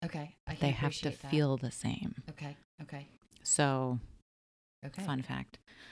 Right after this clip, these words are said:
Speaker 2: Um, that was the only reason why my hospital socks matched, because I don't have another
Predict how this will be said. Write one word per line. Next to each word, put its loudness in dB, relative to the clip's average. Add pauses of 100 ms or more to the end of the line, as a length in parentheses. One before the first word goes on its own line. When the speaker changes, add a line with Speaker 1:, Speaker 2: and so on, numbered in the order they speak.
(240)
Speaker 2:
Um, 4
that 10
was 4
the 4
only 4
reason 2
why 2
my 2
hospital -2
socks -6
matched, 0
because -6
I 0 (140)
don't 2
have 2
another -2